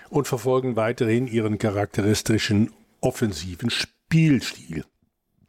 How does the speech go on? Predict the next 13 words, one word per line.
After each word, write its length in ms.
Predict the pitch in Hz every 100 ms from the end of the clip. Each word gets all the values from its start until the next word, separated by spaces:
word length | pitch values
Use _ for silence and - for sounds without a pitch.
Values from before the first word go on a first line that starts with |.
| _ -
Nach 240 | 123 127
mehreren 400 | 156 185 180 165
erfolgreichen 600 | 147 - 170 - 147 135 120
Turnieren 520 | 113 110 127 147 143 - - - -
wollen 220 | - 131 117
sie 140 | 120
endlich 420 | 135 147 151 113
wieder 200 | 131 127
den 220 | 113 113
ganz 380 | 113 123 147 -
großen 500 | - 123 120 - 107
Wurf 260 | 107 123 -
schaffen 460 | - 135 - 139